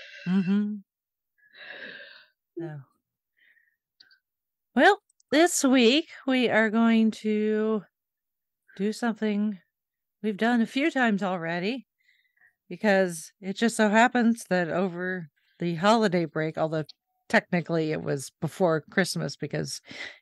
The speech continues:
it premiered on December twenty-first, but still, uh, recently was the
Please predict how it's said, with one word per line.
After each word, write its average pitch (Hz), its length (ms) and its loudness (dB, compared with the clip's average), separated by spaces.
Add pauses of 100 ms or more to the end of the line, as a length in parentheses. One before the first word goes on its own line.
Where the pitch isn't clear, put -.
(140)
it 175 80 -6
premiered 165 320 2
on 151 120 2
December 156 360 2
twenty-first, 180 680 2 (440)
but 170 280 0
still, 190 500 6 (320)
uh, 160 500 2 (800)
recently 277 680 4
was 208 280 0
the 240 240 -2